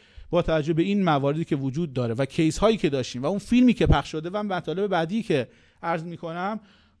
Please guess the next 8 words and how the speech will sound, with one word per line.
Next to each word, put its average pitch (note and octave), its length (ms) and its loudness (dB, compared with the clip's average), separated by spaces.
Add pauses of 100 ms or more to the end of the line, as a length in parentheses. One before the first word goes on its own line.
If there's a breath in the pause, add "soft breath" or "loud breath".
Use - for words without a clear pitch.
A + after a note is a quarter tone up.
قطعاً G#3+ 560 2
اگر F3+ 320 2
کسی F3 360 -4
به E3 140 0
طور G#3 240 -6
یک D#3+ 300 0
شبان C#3+ 600 -4
بخوره C#3 540 -6